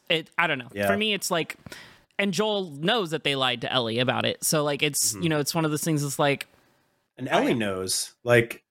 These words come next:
Speaker 2: e-, like, in the moment and afterwards, Ellie's kinda like, "Are you sure?" Like,
Speaker 1: Yeah.
Speaker 2: you know, you don't buy it.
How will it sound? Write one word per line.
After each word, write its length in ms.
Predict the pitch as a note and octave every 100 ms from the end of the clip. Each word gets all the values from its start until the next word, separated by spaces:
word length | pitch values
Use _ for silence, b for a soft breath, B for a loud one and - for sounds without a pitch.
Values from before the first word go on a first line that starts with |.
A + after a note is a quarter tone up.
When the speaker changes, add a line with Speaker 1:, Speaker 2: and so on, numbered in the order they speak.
| _ -
Speaker 2:
e-, 100 | D#3 D3+ C#3+
like, 220 | D3 D#3
in 180 | D3+ G3+
the 60 |
moment 400 | F3 F3 G3+ E3 C3
and 180 | C3
afterwards, 540 | B2+ B2+ - D3 B2+ A#2+
Ellie's 300 | B2 C3 A#2+
kinda 180 | C3+ B2
like, 100 | A#2
"Are 40 |
you 220 | A#2 A#2
sure?" 1000 | A#2 - - - B2+ C3 D#3 F3+ G3 G3+ _
Like, 240 | A2+ A2 G#3
Speaker 1:
Yeah. 300 | A3 E3+ D3+ - _ _ _ _ _
Speaker 2:
you 80 | A2
know, 60 | A2+
you 120 | A#2
don't 160 | C#3+ A#2+
buy 200 | A#2 G#2+
it. 200 | E2+